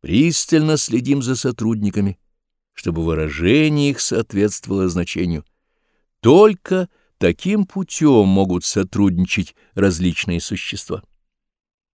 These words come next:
По красоте будет лучшее суждение,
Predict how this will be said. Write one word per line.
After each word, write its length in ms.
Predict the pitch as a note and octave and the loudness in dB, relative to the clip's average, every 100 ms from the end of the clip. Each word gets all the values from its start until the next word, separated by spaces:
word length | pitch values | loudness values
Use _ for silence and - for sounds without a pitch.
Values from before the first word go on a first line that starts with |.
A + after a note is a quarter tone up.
| _ _ _ _ _ _ _ _ _ _ _ | _ _ _ _ _ _ _ _ _ _ _
По 160 | A#2 | 2
красоте 760 | C3+ D3 D#3 - F3 - B3 B3 | 4 4 4 4 2 2 0 0
будет 460 | G3 F#3 F#3+ - | 2 2 0 -2
лучшее 640 | E3 G#3+ A#3 - - G3 F#3 | -4 -2 -2 -4 -4 -2 -2
суждение, 1040 | - D#3+ D3 B2 B2+ A2 F#2 F2 F2 F2 | -4 -6 -6 -2 4 4 4 4 2 -2